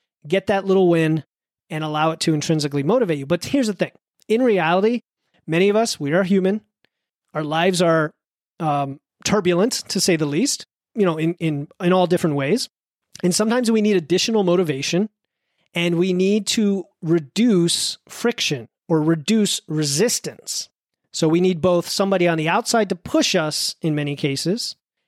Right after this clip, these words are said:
and then we also need to reduce things that are in our way in many cases. And, and again, Alan said the obstacle is the way. True.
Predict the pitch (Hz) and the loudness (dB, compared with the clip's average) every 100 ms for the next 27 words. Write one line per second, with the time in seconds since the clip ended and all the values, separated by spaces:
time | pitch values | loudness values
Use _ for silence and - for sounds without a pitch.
0 | _ 180 185 180 185 214 220 214 214 175 | _ -2 2 2 2 2 2 2 2 2
1 | 165 180 214 - 202 196 170 160 - 170 | 0 2 0 0 0 2 2 2 2 0
2 | 160 151 185 165 123 - 151 139 131 120 | 2 4 4 2 -2 -8 -6 -6 -6 -10
3 | 139 - - - 160 151 156 147 151 156 | -12 -12 -12 -8 -6 -6 -4 -6 -2 -2
4 | 143 143 - 156 165 165 165 151 160 - | -2 -4 -2 0 2 2 2 2 0 -2
5 | - 151 - 170 156 147 156 220 _ - | -4 -2 0 0 2 2 2 -2 _ -6
6 | - 143 170 | -2 0 -2